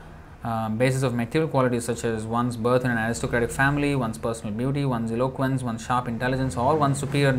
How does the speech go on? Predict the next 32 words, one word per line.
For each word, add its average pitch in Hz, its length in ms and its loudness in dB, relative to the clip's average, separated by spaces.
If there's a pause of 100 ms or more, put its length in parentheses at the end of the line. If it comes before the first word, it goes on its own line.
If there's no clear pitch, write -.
(140)
race 131 280 2
or 123 80 2
nation. 117 480 -4 (840)
None 139 180 2
of 165 120 2
these 143 160 4
qualifications 139 580 2
is 117 80 -2
actually 120 360 2
a, 117 100 2 (340)
actually 143 320 -2
a 127 60 2
prerequisite 139 600 0
for 120 200 -4
friendship 123 400 -2
with 117 140 -2
Lord 113 180 2
Sri 117 200 -4
Ramachandra. 110 540 -4 (320)
Otherwise, 131 380 2
how 135 200 2
is 165 60 2
it 170 140 0
possible 143 340 2
that 131 100 4
although 143 220 4
we 156 200 2
uncivilized 151 680 2
inhabitants 135 600 2
of 117 80 -2
the 110 60 -6
forest 127 540 0